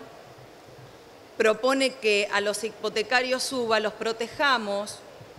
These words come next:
con un fondo compensador ante los descalabres inflacionarios que sufre este país. En lo que hace a la garantía que propone el locatario,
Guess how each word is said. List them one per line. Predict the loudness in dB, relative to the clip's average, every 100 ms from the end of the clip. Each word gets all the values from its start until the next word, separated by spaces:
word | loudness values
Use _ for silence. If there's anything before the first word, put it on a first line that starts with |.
| -2
con | 0 0
un | 0
fondo | -2 0 0
compensador | -2 -4 -4 -4 0 2 4 4 2 -2 -14 -20 -12 -4
ante | -2 0
los | 0 0
descalabres | -2 0 2 4 4 2 0 -2 -6 -8
inflacionarios | -8 -2 -2 -2 0 2 0
que | -2 -4
sufre | -4 -4 -6
este | -4
país. | 0 2 2 0 -6 -12 -20 -20 -20 -20 -20 -20 -20 -20 -20 -20 -2
En | 4
lo | 4 4
que | 4
hace | 4 4 4 4 4 -2 0
a | 0
la | 2
garantía | 2 2 0 -2 -4 0 4 2 0 -8 -6
que | -4
propone | -2 0 0 4 2 2 -2 -4 -6 -8
el | -4 0
locatario, | 0 0 -2 2 0 0 -2 -2